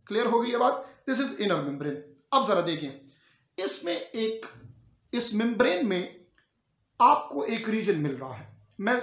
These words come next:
सिर्फ इसको यहाँ represent करूँ ताकि आपको याद हो। मैं इसको नाम दे रहा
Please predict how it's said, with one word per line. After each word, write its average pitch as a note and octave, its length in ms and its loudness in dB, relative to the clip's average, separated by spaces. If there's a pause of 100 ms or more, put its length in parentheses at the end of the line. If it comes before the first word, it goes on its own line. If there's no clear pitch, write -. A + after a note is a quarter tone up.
सिर्फ C4 340 -2
इसको A#3+ 220 -2
यहाँ G#3 220 4
represent G#3+ 440 -2
करूँ A#3 200 -2
ताकि G3 220 0
आपको F3+ 220 -2
याद D#3+ 320 2
हो। - 180 -12 (640)
मैं A#3+ 300 0
इसको B3 380 0
नाम A3 400 4
दे G#3 140 4
रहा F3 180 0